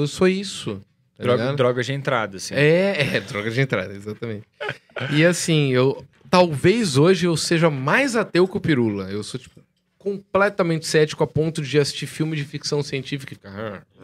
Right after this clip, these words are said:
Speaker 1: ah", tá ligado? E às vezes eu sinto que eu preciso de, "Caramba, eu queria acreditar em alguma coisa. Eu queria, minha vida seria mais fácil."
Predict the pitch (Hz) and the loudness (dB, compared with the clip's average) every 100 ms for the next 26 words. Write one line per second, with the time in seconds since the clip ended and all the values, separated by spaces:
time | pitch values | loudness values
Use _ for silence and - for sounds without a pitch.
0 | 92 92 95 _ _ - 95 101 104 _ | -10 -10 -10 _ _ -12 -6 -6 -8 _
1 | _ _ _ _ _ _ _ _ _ _ | _ _ _ _ _ _ _ _ _ _
2 | _ 156 156 160 160 135 160 160 151 - | _ -4 2 2 2 2 2 2 2 0
3 | 175 180 180 - 156 147 139 - 151 139 | 0 2 2 0 -4 -4 -6 -4 -4 -4
4 | 139 123 139 - _ _ _ _ _ 143 | -8 -10 -14 -14 _ _ _ _ _ -6
5 | 143 147 143 - 143 156 147 147 147 131 | -4 -4 -6 -4 -2 0 -2 -6 -8 -10
6 | - 143 139 139 139 - 127 117 98 95 | -6 -6 -6 -8 -10 -10 -8 -8 -10 -16
7 | _ _ _ _ 117 123 135 131 135 123 | _ _ _ _ -12 -8 -4 -2 -2 -6
8 | 123 127 127 123 123 123 - - 104 - | -2 -2 -2 -6 -4 -6 -6 -10 -10 -8
9 | - - - | -10 -10 -10